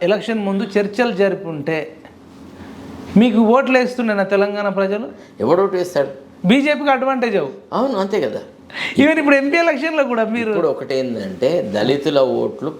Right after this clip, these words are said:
Speaker 2: కేసీఆర్కి అవసరం అబ్బా.
Speaker 1: ఆ.
Speaker 2: ఏనవా, ఆయన పెట్టిన దళిత బంధువు వల్ల ప్రయోజనం జరగలేదు.
Speaker 1: ఉమ్.
Speaker 2: దానివల్ల ఎస్సీ, ఎస్టీలు ఎవరు అట్రాక్ట్ కాలేదు, ఎవరు ఆయనకు ఓట్లు వేయలేదు. So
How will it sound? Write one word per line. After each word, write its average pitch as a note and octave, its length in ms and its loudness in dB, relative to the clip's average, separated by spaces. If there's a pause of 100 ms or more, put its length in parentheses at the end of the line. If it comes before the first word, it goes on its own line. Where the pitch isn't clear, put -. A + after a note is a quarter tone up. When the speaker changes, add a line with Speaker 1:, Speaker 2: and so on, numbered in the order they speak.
Speaker 2:
కేసీఆర్కి A2 520 0
అవసరం G2+ 380 -2
అబ్బా. F2 260 -4 (240)
Speaker 1:
ఆ. D3+ 260 0 (160)
Speaker 2:
ఏనవా, G2 340 2 (100)
ఆయన G2+ 260 -2
పెట్టిన B2+ 360 0
దళిత G#2+ 340 0
బంధువు G#2+ 420 0
వల్ల F#2+ 200 0
ప్రయోజనం G#2 580 0
జరగలేదు. F2+ 540 -2
Speaker 1:
ఉమ్. B2 280 -2 (360)
Speaker 2:
దానివల్ల G#2+ 500 4
ఎస్సీ, A2+ 520 2
ఎస్టీలు G#2+ 400 0
ఎవరు G#2 260 4
అట్రాక్ట్ G#2+ 460 -2
కాలేదు, F2+ 560 -2 (400)
ఎవరు B2+ 420 4
ఆయనకు A2+ 380 -2
ఓట్లు A2 240 0
వేయలేదు. F2+ 460 0 (160)
So F3+ 160 4